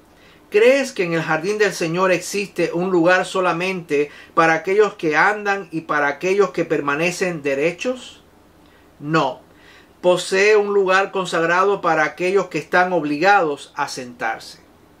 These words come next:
En un verbo hay tres voces, activa, pasiva y neutra. Así también hay tres voces en el verbo vivir de Cristo. Hay la voz activa, que es la de las almas que velan,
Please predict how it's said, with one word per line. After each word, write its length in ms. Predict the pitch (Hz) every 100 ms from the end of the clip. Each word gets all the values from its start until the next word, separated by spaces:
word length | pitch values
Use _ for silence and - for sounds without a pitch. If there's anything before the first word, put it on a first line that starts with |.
| _ _ _ _ _ _ _ - - - -
En 140 | 180
un 160 | 233 247
verbo 420 | 233 233 220 208
hay 120 | 175
tres 260 | 170 175 165
voces, 540 | 139 131 - - - _ _ _ -
activa, 720 | 147 - 185 208 202 202 208 - _ -
pasiva 680 | 143 - 220 233 240 - -
y 140 | 151
neutra. 540 | 139 127 120 - - - _ _ _ _ _ _ - -
Así 240 | 165 170 208
también 440 | 226 208 208 202
hay 160 | 185 180
tres 240 | 185 165
voces 460 | 185 208 208 202 175
en 140 | 151
el 120 | 147
verbo 440 | 143 185 185 185 151
vivir 540 | 151 143 202 180 135
de 180 | 131 -
Cristo. 480 | 131 120 - - - _ _ _ _ _ - - _
Hay 260 | 170 180 208
la 160 | 190 151
voz 260 | 180 180
activa, 540 | 175 - 175 160 120 - _ _ _ _ -
que 320 | 160 175 214
es 240 | 220 - _ -
la 160 | 165 165
de 80 |
las 240 | 165 156 190
almas 320 | 196 214 208
que 140 | 180
velan, 400 | 160 214 214 131